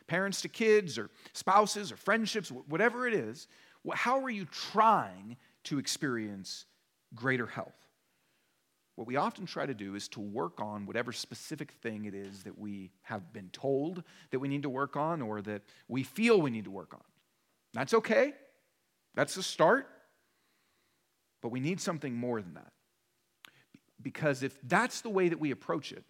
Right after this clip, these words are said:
it's like knowing, think about, uh, maybe if you're driving somewhere, it's like knowing what the destination is, put it in Google Maps,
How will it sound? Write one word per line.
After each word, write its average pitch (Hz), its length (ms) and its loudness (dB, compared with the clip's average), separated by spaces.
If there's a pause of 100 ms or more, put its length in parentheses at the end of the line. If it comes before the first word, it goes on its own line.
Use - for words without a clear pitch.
(720)
it's - 240 -8
like 190 280 6
knowing, 170 640 2
think 160 160 -8
about, 139 260 0 (120)
uh, 120 100 -10
maybe 127 240 -6
if 123 80 -10
you're 120 80 -8
driving 123 460 2
somewhere, 123 400 -2
it's 139 120 -2
like 165 160 4
knowing 214 440 4
what 196 160 2
the 165 80 -2
destination 151 640 -2
is, 220 220 -4 (440)
put 165 140 4
it 185 40 8
in 160 120 2
Google 165 240 4
Maps, 175 380 4